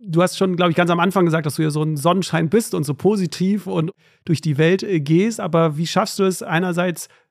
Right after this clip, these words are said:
für dich selbst, dieses Vertrauen zu haben und nicht da abends noch anzurufen und zu sagen, „Na, ich werd noch mal schnell kontrollieren“, sondern dieses Vertrauen zu haben?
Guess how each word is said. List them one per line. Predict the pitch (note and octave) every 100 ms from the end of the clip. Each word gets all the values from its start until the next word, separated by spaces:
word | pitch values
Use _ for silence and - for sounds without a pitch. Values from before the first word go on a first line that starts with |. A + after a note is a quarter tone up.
| _
für | - D#3+
dich | D3 C#3
selbst, | C#3+ D#3+ G#3 C#4+ -
dieses | E3+ D#3+
Vertrauen | D#3 D3+ D#3 E3+ A3
zu | G3+
haben | F3+ G#3 G#3+
und | F3
nicht | F3 -
da | F3
abends | F#3 D#3 F#3 -
noch | E3
anzurufen | G3 F3+ F#3 F3
und | E3+
zu |
sagen, | F3 E3+ E3+
„Na, | F#3 C#4
ich | B3+ - G#3
werd | F#3 G#3+
noch |
mal | F3+
schnell | E3+ F3
kontrollieren“, | E3+ D#3+ - E3 G3+ A#3
sondern | F#3 F3+
dieses | E3+ D3+
Vertrauen | - C#3+ - E3+ G#3
zu | A3+ A3+
haben? | G#3+ B3